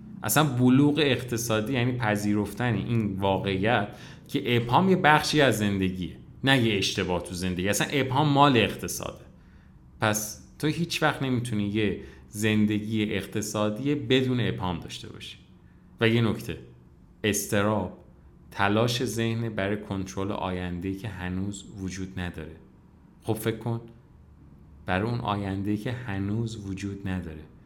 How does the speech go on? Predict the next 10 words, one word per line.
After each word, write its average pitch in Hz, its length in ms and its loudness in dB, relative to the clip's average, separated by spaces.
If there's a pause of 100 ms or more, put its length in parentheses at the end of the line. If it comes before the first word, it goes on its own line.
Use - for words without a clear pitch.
(340)
یعنی 92 180 0
ما 107 140 0
ساعت‌ها، 92 800 0
روزها، 87 540 -6
بعضی 87 340 -8
وقتا 101 280 -6
ماه‌ها 92 500 -6
انرژی 95 380 -4
صرف 95 400 -6
می‌کنیم، 90 420 -10